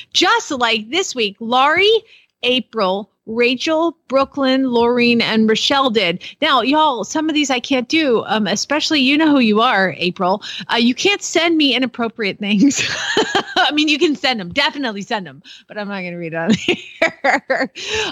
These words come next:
Um, but I'm not gonna tell you who sent what because it's none of your business where they get their news. Uh, but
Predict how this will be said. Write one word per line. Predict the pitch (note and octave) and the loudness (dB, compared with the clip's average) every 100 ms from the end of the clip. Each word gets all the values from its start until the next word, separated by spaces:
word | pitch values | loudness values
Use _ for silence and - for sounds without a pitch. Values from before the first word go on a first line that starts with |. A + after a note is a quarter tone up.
| - | 0
Um, | C#4 C#4+ | 2 2
but | C4 D4+ | 0 0
I'm | B3 D#4+ | 0 -2
not | E4+ | -2
gonna | F4+ F4 | -4 -4
tell | E4 D#4 | 0 2
you | D4 | 2
who | D4+ | 2
sent | D4 C#4 A#3 | 2 0 2
what | B3+ G#3+ | 0 0
because | A3 A#3+ G#3+ | -4 -4 -6
it's | G#3 B3 | -4 -2
none | A3 G#3+ | 0 0
of | |
your | G#3+ | 0
business | F#3+ G#3 G#3 G3+ F#3 G3 | 0 0 2 2 2 0
where | F#3+ F3+ | 2 2
they | F#3 F3+ | 2 2
get | E3 G#2+ | 0 -2
their | F3+ F#3 | 0 2
news. | F#3+ F#3 F3+ F3+ | 2 4 2 2
Uh, | E3+ A3 G#3+ | 2 2 2
but | G3 C4 C4 | 2 2 0